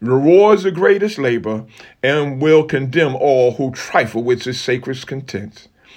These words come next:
May we be diligent disciples of Jesus who delight in his law and meditate it on both day and night, those last two, that last sentence really zooms in for us.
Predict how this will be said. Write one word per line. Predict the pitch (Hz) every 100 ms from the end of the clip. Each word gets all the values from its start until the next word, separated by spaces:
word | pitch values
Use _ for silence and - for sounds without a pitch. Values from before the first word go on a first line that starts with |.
| - - -
May | 110 131 147 147
we | 143 139
be | 139 127
diligent | 110 175 196 190 208 196
disciples | 202 - 190 202 196
of | 185
Jesus | 131 127 113 101 107 - _ - -
who | - 127
delight | 123 117 135 127 110
in | 117
his | 123 120
law | 117 107 92 - _ _ -
and | 107 110
meditate | 127 113 107 120 110
it | 110 110 -
on | 113 113 107 107 _ _
both | 123 117 104 -
day | 110 107
and | 104
night, | 104 101 95 _ _ _ _ - _ 123
those | 120 113
last | 123 131 135 127 -
two, | 135 117 - - - _ _ _ -
that | 113
last | 117 131 139 123
sentence | - 135 127 107 107 - _ _ _ _ _ _ _ _ _
really | 107 135 131 107 - - _
zooms | 143 113 160 135 123
in | 160 131
for | - 120
us. | 110 104 -